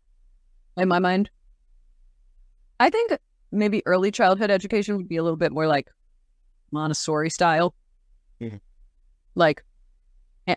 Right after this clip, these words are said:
Speaker 1: like, again, kind of hands-on, more active. Um, I think there's a little bit more,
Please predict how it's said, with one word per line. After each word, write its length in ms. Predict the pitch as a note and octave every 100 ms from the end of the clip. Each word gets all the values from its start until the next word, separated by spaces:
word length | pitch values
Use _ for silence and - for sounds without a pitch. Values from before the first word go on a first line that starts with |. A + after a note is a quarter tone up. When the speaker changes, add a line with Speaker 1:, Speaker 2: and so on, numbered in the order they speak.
| -
Speaker 1:
like, 160 | G3
again, 340 | F#3+ F3+ F3 D#3 _
kind 160 | F#3+ E3+
of 360 | - _ -
hands-on, 480 | E3 F3+ F3+ F3+ G3+ - _ - _ - _
more 180 | F3 F3
active. 540 | D3+ D#3+ - F3+ F3+ - _ _ _ _ _ _ _ _ _ - _ _ -
Um, 280 | E3+ E3 - -
I 80 | F#3
think 120 | F3+
there's 120 | F3
a 60 | F3
little 140 | E3+
bit 140 | E3 D3+
more, 380 | D#3+ D#3+ D#3